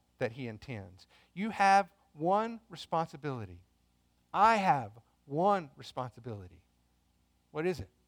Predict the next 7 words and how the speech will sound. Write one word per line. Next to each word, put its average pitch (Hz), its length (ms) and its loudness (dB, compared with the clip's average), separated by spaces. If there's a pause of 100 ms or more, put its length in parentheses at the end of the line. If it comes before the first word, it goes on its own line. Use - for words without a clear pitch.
(2250)
Faithfulness. 170 440 -14 (1600)
Faithfulness 151 520 -6 (920)
to 147 80 -4
what 143 200 0
God 165 480 -2 (560)
has 120 160 -12
done. 110 220 -8